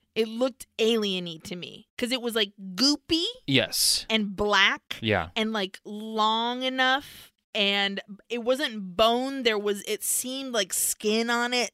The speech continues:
Speaker 1: too. Again, desiccated. And I was like, "What the f-, what is it?"
Speaker 2: Oy.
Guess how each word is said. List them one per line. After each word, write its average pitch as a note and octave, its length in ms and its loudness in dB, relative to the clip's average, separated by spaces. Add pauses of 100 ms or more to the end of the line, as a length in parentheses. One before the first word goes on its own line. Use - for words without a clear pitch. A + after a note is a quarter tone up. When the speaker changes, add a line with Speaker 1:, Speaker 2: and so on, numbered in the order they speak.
(100)
Speaker 1:
too. B3+ 280 -2
Again, G3+ 400 0
desiccated. A3 840 2 (280)
And A3 60 -6
I - 20 2
was A#3 100 2
like, A#3 120 2
"What C4+ 320 2
the F4 80 4
f-, - 160 -2
what C#4 300 6
is A#3+ 200 6
it?" D#3+ 80 2
Speaker 2:
Oy. B2 300 0